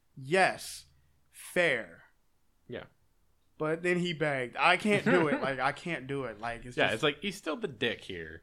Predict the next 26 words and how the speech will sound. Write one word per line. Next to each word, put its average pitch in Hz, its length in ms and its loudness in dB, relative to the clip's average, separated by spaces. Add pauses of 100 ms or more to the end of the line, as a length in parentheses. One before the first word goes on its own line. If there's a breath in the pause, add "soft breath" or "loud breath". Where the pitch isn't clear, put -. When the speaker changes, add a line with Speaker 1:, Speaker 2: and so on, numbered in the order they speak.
Speaker 2:
so. 98 440 -4
Speaker 1:
Yeah, 123 240 -6 (240)
he's 175 220 -4
definitely, 175 360 -2
s-, 156 120 -10 (100)
he's 185 240 -2
in 190 180 2
the 185 120 6
wrong. 110 460 -2 (440 soft breath)
But 202 100 -4
it 233 40 2
was 226 120 -4
just 208 160 -8
fucking 202 280 -4
painful, 139 480 -4
man. 110 240 -4
It 165 60 -4
was 170 120 -8
just 165 120 -10
really 147 320 -4
painful 156 440 -8
to 160 100 -6
see. 127 280 -6
And 120 200 -6 (200)
Speaker 2:
And 165 280 -6 (340)
I'm 185 160 -6